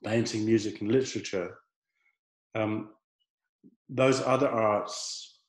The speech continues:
or creative practices had a very free relationship with the past. So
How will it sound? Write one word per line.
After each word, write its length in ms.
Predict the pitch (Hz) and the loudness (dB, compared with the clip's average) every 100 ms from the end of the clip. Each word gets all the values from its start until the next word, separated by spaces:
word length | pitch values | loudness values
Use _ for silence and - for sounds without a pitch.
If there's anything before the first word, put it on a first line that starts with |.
| _ | _
or 140 | 113 101 | -10 -4
creative 380 | 127 110 - - | 0 0 0 -2
practices 760 | 123 - - - 98 - - _ _ _ _ _ - 135 - - | -2 -2 -6 -8 -8 -10 -18 _ _ _ _ _ -18 -16 -18 -6
had 160 | 131 131 | -2 2
a 40 | |
very 220 | 127 123 | 4 4
free 280 | 120 - 147 | 4 4 4
relationship 600 | 131 110 107 - - - | 6 4 2 -4 -8 -8
with 100 | - | -8
the 60 | 104 | -12
past. 380 | - 127 110 - | 0 4 4 2
So 240 | 123 120 | 2 2